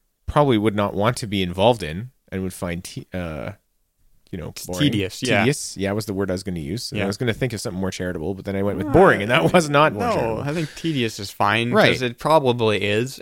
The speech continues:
Speaker 2: and, but I'd say more power to 'em, because
Speaker 1: Yeah,
Speaker 2: I think it's,
Speaker 1: absolutely.
Speaker 2: I think it's cool. I, if, if that's what you wanna do,
Speaker 1: Yeah.
Speaker 2: that's great. I, and I, I love that there's so many people involved with it.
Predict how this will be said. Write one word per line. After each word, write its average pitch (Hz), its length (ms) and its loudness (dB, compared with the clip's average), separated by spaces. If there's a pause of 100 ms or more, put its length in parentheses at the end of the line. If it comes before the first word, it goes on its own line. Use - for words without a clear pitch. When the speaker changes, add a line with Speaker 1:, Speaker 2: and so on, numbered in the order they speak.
Speaker 2:
and, 120 360 0
but 127 120 0
I'd 139 220 0
say 135 200 0
more 143 300 0
power 156 320 2
to 196 220 2
'em, 110 140 0
because 113 260 0
Speaker 1:
Yeah, 311 80 4
Speaker 2:
I - 20 -
think - 100 -6
it's, - 20 -4 (600)
Speaker 1:
absolutely. - 60 -4
Speaker 2:
I 123 120 2
think 165 220 -2
it's 143 140 -4
cool. 185 460 4 (840)
I, 123 100 0
if, 123 440 -2
if 120 120 -10
that's 135 200 -2
what 147 140 -6
you 156 80 2
wanna 156 280 2
do, 196 400 4 (400)
Speaker 1:
Yeah. 190 120 2
Speaker 2:
that's 131 240 -2
great. 190 360 2 (180)
I, 127 240 -2
and 135 160 0
I, 139 120 2
I 135 140 0
love 151 320 4
that 147 200 0
there's 143 200 2
so - 180 -4
many 147 180 0
people 151 360 2
involved 147 360 0
with 113 180 -6
it. - 180 -8